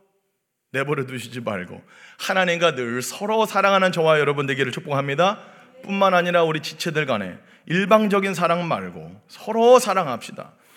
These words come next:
일방적인 사랑은 주의 뜻이 아닌 거예요. 디모데후서 삼 장 이 절에도 마지막 때가 되면은 사람들이 자기를 사랑한다고 그랬잖아요. 자기만 사랑해요.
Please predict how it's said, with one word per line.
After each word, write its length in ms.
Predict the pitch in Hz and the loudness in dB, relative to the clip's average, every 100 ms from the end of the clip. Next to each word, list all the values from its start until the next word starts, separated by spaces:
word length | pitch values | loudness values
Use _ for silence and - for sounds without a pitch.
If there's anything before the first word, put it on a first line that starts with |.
| - - _ | -20 -20 _
일방적인 680 | 135 185 208 208 202 202 208 | -2 4 4 6 2 2 0
사랑은 480 | 170 185 190 214 208 | 0 0 0 -2 -4
주의 280 | 175 180 170 | -2 -4 -2
뜻이 240 | 170 165 | -6 -4
아닌 260 | 127 110 101 | -4 -4 -8
거예요. 400 | 98 98 104 117 _ _ _ _ | -10 -12 -18 -20 _ _ _ _
디모데후서 580 | - 170 185 180 180 180 | -2 0 4 4 2 0
삼 260 | 170 175 170 | 0 -2 2
장 200 | 170 147 | 2 2
이 100 | 156 | 0
절에도 640 | 165 147 143 170 143 - - - | 2 2 2 2 2 -2 -20 -8
마지막 500 | - 151 185 202 - | 0 2 4 2 2
때가 260 | 196 190 185 | 0 2 2
되면은 360 | 180 190 202 | 2 2 2
사람들이 640 | 190 190 185 185 170 190 175 | 0 0 0 0 -2 -2 -4
자기를 420 | - 135 196 226 | -8 -4 0 0
사랑한다고 500 | 202 196 180 165 165 | 0 -2 -2 -4 -6
그랬잖아요. 400 | 147 127 - 127 | -6 -8 -12 -10
자기만 460 | - 160 240 269 202 | -10 -8 -2 0 0
사랑해요. 460 | 214 240 220 196 | -2 -6 -8 -12